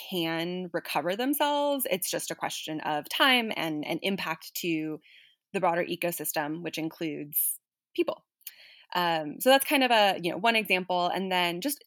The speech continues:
like I said, in the nineteen hundreds, people just learned more and more about the, the real negative environmental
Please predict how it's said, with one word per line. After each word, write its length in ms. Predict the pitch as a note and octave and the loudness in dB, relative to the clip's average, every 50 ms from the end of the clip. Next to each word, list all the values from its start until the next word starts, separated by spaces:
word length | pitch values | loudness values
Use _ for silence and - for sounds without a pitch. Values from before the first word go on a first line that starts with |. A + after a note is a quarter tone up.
| _ _ - _ _ | _ _ -20 _ _
like 160 | G#3+ A3+ A3 | -4 0 0
I 60 | G#3+ | 0
said, 180 | G#3+ - D#3+ - | 0 0 -4 -4
in 140 | - G#3+ A#3 | -2 -2 -2
the 80 | A#3 A3+ | 0 0
nineteen 420 | G3+ F#3 F3+ - - - F3+ F3+ | 0 0 0 -2 -6 -6 -6 -4
hundreds, 640 | F3 E3+ D#3+ E3 E3+ D#3+ D#3+ D#3 D#3 D3+ - - - _ _ _ _ _ | -4 -4 -4 -2 -2 -2 -2 -2 -4 -6 -8 -12 -12 _ _ _ _ _
people 200 | - - B3 A#3 | -6 -4 -2 0
just 200 | A#3+ A3+ A3 - | 0 0 0 -2
learned 440 | F3 E3 F3+ F3+ F3 F3 F3 F3 F3 | -2 -2 0 0 2 0 0 0 -2
more 300 | F#3 F3+ F3 E3+ E3 D#3+ | -2 -2 -2 0 0 0
and 100 | D#3 D#3+ | 0 -2
more 280 | D#3+ D#3+ D3+ D3+ D3 C#3+ | -2 -4 -4 -2 -2 -2
about 320 | D#3 D3+ D#3 - - _ | 0 0 0 0 -2 _
the, 240 | E3+ E3 D#3 D3+ D3+ | 0 0 0 0 0
the 120 | D#3+ G3 F#3 | 0 -2 -2
real 500 | F3 E3+ D#3 E3 G3 G#3 G#3+ F#3+ F3+ E3 | -2 -4 -4 -2 2 4 6 6 6 4
negative 640 | D#3+ D#3 D#3 E3 E3 F3 E3+ D#3+ D#3 C#3+ D3 D3 - | 2 0 0 0 0 0 0 0 0 0 0 -2 -4
environmental 760 | - E3+ F#3 D#3+ D3+ D3+ D#3 D#3 D3+ C#3+ C3+ C#3+ C#3+ C3+ B2+ | -6 -4 -2 -2 -2 -2 -2 -4 -4 -4 -4 -4 -4 -4 -6